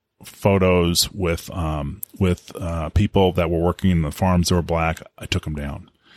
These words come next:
Um, I had some American Indian things where they were doing traditional, uh, traditional dancing. I took those down. Um, I,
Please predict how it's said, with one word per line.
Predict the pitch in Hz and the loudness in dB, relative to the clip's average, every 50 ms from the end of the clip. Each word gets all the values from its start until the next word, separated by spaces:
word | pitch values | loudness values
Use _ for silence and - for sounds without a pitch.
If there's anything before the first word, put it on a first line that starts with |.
| - - - - - - _ _ _ - | -20 -20 -20 -20 -20 -20 _ _ _ -6
Um, | 104 92 90 87 | -4 -2 -2 -2
I | 90 87 | -2 -2
had | 85 80 95 98 92 90 85 87 87 - | 0 0 0 0 2 2 0 0 0 0
some | - 85 85 | 0 2 2
American | 90 92 90 87 87 - 90 | 4 4 4 4 2 2 2
Indian | 92 107 117 120 117 110 107 101 | 4 6 6 6 6 6 4 4
things | - 113 104 98 95 95 95 95 - - | 4 4 4 4 4 4 2 2 0 0
where | 95 85 82 82 85 | 0 0 0 2 2
they | 87 | 2
were | 82 85 | 0 0
doing | 82 95 85 85 | 0 0 0 0
traditional, | - - - 87 90 85 - - 95 87 87 87 85 85 82 - _ - | 0 0 0 2 2 4 4 4 4 4 4 2 2 0 -2 -8 _ -10
uh, | - 95 85 82 82 76 73 | -8 -6 -4 -4 -4 -4 -4
traditional | - - 101 87 92 90 - - 80 | -2 -2 0 2 2 2 2 0 -2
dancing. | 78 82 92 95 101 98 - - 101 90 85 82 - _ _ _ _ _ _ - - - | -2 0 2 2 2 2 2 2 2 2 0 -2 -4 _ _ _ _ _ _ -20 -18 -14
I | 92 | -10
took | - - 85 - | -8 -8 -6 -4
those | - 82 76 73 | -4 -4 -4 -4
down. | - 73 71 87 90 - _ _ _ _ _ _ _ _ _ _ _ _ - _ _ _ _ _ - | -4 -6 -6 -8 -10 -16 _ _ _ _ _ _ _ _ _ _ _ _ -20 _ _ _ _ _ -2
Um, | - 101 101 95 90 87 85 76 - _ _ _ _ _ _ _ _ - | 0 2 4 4 2 2 0 -4 -8 _ _ _ _ _ _ _ _ -12
I, | - 73 | -12 -12